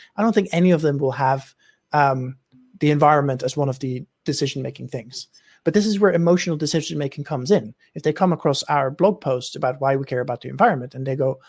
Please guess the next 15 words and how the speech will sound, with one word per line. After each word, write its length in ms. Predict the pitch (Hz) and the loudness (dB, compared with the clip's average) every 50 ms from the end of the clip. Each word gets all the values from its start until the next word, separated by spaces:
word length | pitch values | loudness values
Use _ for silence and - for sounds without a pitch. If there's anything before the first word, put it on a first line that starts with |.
| _ _ _ _ _ | _ _ _ _ _
"Yes, 540 | _ - 131 151 143 - - - - - - _ _ _ _ _ _ - | _ -6 -4 -4 -4 -4 -6 -8 -10 -10 -12 _ _ _ _ _ _ -4
I 260 | 135 135 131 131 139 151 | -2 0 0 0 -2 -4
strongly 560 | - - - - - 151 160 170 160 156 143 | -4 -4 -2 2 4 4 4 6 4 4 4
agree 240 | 131 135 175 247 220 | 2 2 2 2 2
with 160 | 160 127 - | 0 -2 -4
this," 300 | - - - - - - _ _ - - - _ _ | -8 -14 -14 -12 -14 -14 _ _ -20 -20 -20 _ _
that 180 | - 170 170 - | -2 -2 0 0
puts 220 | - 254 254 - | 0 -2 -2 0
them 140 | - 196 170 | -2 -2 0
in 80 | 156 151 | 0 0
a 40 | 143 | 0
massive 480 | 151 180 214 196 - - 196 165 160 | 2 2 2 2 0 -2 -4 -2 -2
bias 400 | 165 156 151 147 143 139 135 - | 0 0 0 0 0 -2 -4 -6
towards 500 | - - 123 131 151 196 247 226 - - | -8 -10 -12 -6 -2 0 0 0 0 -2
us. 420 | - - - 175 - - - - | -6 -8 -8 -10 -10 -8 -10 -10